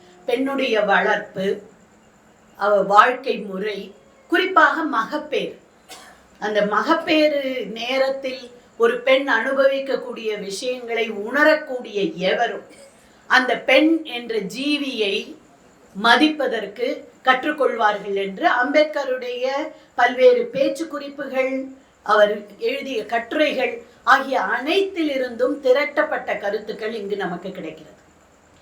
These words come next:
இதுல மிக மிக முக்கியமான ஒன்றாக நான் கருதுவது குறிப்பாக இன்றைய காலத்திற்கு, சமகாலத்துக்கு பொருத்தமாக இருக்கக்கூடியது என்பது,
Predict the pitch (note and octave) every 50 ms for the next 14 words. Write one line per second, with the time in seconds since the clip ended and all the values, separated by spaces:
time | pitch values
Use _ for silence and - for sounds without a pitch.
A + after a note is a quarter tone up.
0 | _ - - - C4 C#4+ C#4 B3+ - - C4 C4 C4 F#4+ G4+ G4 G4 E4+ D4+ F4
1 | D#4 C4 - - - - D#4 D4+ D4+ D4+ D4 D4 D4 C#4+ B3+ B3 A#3+ A3+ A#3+ A#3
2 | A3 G#3 G#3+ A3+ G#3+ G3+ F#3 G3+ G#3+ A3 G#3+ - F#3+ F3+ E3+ D#3+ E3 D#3+ C#3 -
3 | E3+ F3 E3+ - - - _ _ _ _ _ _ _ _ _ _ _ - C4+ C#4+
4 | C#4 - C4+ C4 C4+ C4+ B3+ A#3 C4 D4 D#4 E4 E4 D#4 - C4 B3 A#3 A#3 A3
5 | G#3 - G#3+ G3+ - A3 G#3 F#3+ - A3 G#3+ A3+ A#3 - A#3+ A#3+ B3 C4 B3+ B3
6 | B3 G#3+ - A3+ G3 G3 - G#3 G#3 - - - - C#4 C4+ C4+ G#3+ G3+ G3+ G3
7 | F#3+ F#3 - - F#3+ - G3+ G3 F#3 F#3 F3+ F3 E3+ E3 D#3+ E3 D#3+ - - D#3
8 | D3